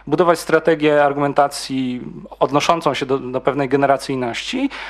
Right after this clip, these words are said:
tego nie robią i zauważają to tylko osoby z zewnątrz,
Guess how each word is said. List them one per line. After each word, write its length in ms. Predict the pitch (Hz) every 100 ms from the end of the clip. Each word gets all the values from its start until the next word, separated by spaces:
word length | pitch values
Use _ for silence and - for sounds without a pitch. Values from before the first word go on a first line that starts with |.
| -
tego 180 | 156 165
nie 140 | 165
robią 480 | 156 127 156 220 254
i 60 | 123
zauważają 400 | 175 160 175 175
to 100 | 175
tylko 300 | 180 160 165
osoby 280 | 156 156 143
z 40 |
zewnątrz, 520 | 131 123 117 185 226